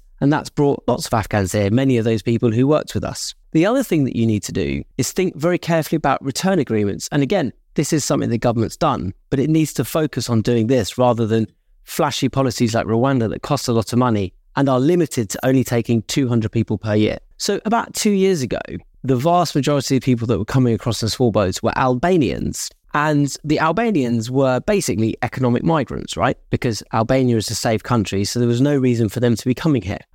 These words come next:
And the government went across and negotiated a returns agreement with Albania. And then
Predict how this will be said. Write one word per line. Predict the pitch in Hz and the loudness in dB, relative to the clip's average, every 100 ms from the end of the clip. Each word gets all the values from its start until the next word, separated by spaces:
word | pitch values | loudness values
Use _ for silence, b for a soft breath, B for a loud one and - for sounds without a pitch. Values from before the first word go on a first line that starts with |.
| 147 | 0
And | 147 | 0
the | |
government | 165 175 175 160 - _ | 0 0 0 0 -4 _
went | 180 202 | -2 -2
across | - 135 127 120 - | -4 0 0 0 -8
and | - 127 | 0 0
negotiated | 127 160 160 - 135 - 120 | 2 0 0 0 -2 -2 -2
a | |
returns | 120 - 170 143 | -2 0 0 0
agreement | 110 113 110 | 0 2 2
with | 104 | 2
Albania. | 107 110 104 104 113 170 _ | 0 0 0 2 -2 -4 _
And | 156 160 | -2 2
then | 165 160 | 2 0